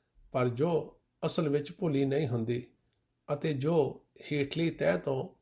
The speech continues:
ਸਾਨੂੰ ਪਰੇਸ਼ਾਨ ਕਰ ਰਹੀ ਹੁੰਦੀ ਹੈ, ਜਿਸ ਨੂੰ ਅਸੀਂ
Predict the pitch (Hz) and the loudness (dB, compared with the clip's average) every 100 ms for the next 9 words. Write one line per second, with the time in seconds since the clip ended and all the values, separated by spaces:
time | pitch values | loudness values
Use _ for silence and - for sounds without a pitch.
0 | _ - 143 143 143 147 - 131 135 156 | _ -2 2 2 2 0 0 0 0 2
1 | 143 131 123 127 110 117 117 - 113 - | 2 2 2 0 -2 -2 -4 -6 -10 -14
2 | _ _ _ _ _ 156 180 151 156 - | _ _ _ _ _ 0 2 2 0 -2
3 | 135 147 | -2 -2